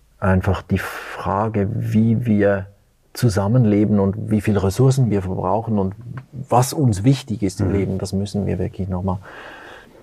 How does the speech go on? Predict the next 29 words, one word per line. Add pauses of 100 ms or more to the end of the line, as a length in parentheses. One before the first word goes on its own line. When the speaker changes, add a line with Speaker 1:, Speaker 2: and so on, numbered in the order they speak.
(200)
Speaker 1:
wirklich
befragen,
weil
wir
beanspruchen
so
viel
Raum (100)
und
so
viel
Speaker 2:
Mhm.
Speaker 1:
Ressourcen, (160)
das (120)
kann
so
nicht
weitergehen. (920)
Speaker 2:
Dein
Blick
in
die
Zukunft
führt
mich
zu
meiner
letzten
Frage.